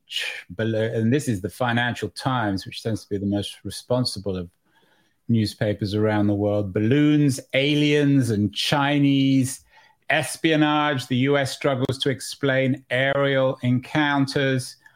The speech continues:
Uh, according to C N N, China is going on the offensive as the balloon fallout threatens to damage credibility.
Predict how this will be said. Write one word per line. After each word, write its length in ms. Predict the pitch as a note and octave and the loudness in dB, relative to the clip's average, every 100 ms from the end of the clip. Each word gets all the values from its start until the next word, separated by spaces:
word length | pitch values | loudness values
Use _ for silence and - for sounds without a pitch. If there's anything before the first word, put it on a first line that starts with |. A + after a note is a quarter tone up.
| _ _ _ _ _ | _ _ _ _ _
Uh, 340 | B2 A#2+ A#2 A2 | -4 -2 -2 -2
according 320 | - C3+ B2 | -2 0 0
to 140 | - | -2
C 260 | - - C3+ | -8 -2 0
N 140 | B2+ | 2
N, 380 | C3 C3 C3 A#2+ | 2 2 2 0
China 460 | - - E3+ G#3 F#3 | -2 -2 -2 0 0
is 120 | D3+ | -2
going 320 | B2 C#3+ C#3 | -2 0 0
on 160 | C3 B2+ | 0 0
the 120 | B2+ | -2
offensive 580 | A#2 D3 C#3 C3+ C3+ A#2+ | -4 -4 -4 -4 -4 -4
as 180 | B2 A2 | -4 -4
the 80 | A2+ | -2
balloon 560 | A#2+ B2 C#3+ D3+ C#3 | -2 0 0 0 0
fallout 680 | C3+ D3 C3+ C3+ C3 B2+ - | -2 -2 0 0 -2 -6 -6
threatens 460 | C#3 C#3 C3+ B2+ | -4 -2 -2 -4
to 140 | - B2+ | -4 -6
damage 720 | G2+ C3+ C3+ C3+ C3+ A2+ - | -2 0 2 2 0 -4 -8
credibility. 1080 | - C#3+ C3 B2 C#3 C#3+ C3+ - C#3 C3 B2 | -4 -2 0 0 2 2 0 0 0 0 -2